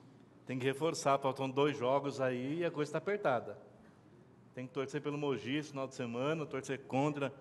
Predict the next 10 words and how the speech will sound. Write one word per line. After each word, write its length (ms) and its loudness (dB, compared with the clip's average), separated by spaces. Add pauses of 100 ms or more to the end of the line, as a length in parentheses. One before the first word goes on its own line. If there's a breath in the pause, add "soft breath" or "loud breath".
(260 loud breath)
um 60 -6
monte 240 2
de 80 2
gente 380 0
aí 60 0
pra 120 -2
garantir 800 -2 (1000)
a 100 -2
nossa 260 2
classificação. 720 -4